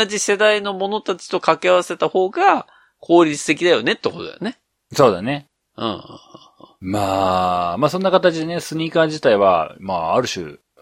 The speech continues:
Speaker 2: 量産ができたりもするんですけども。
Speaker 1: うん。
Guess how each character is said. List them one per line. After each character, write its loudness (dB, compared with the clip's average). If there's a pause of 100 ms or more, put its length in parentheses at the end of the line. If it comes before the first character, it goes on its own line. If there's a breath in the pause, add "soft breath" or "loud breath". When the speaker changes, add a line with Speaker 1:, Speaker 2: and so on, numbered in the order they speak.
(140)
Speaker 2:
量 2
産 -2
が 2
で -2
き -16
た 0
り -4
も -10
す -10
る -10
ん -12
で -14
す -20
け -18
ど -16
も。 -16 (340)
Speaker 1:
う -18
ん。 -18